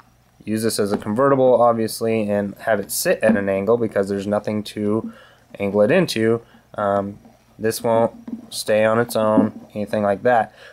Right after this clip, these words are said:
But I much prefer this configuration just because when I'm using my Playbook, I'm usually holding it.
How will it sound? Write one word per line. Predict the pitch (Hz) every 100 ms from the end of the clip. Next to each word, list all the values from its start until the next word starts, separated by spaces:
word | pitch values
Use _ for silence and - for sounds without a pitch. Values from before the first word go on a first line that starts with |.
| _
But | 127 117 -
I | 135
much | 156 156
prefer | - 131 - 180
this | 147
configuration | - 123 123 117 110 107 113 110
just | 117 135
because | 127 120 113
when | 110 110
I'm | 110
using | 127 160 139
my | 113
Playbook, | - 107 104 104 - - -
I'm | - 170
usually | 165 156 131 117
holding | - 147 135 98
it. | 95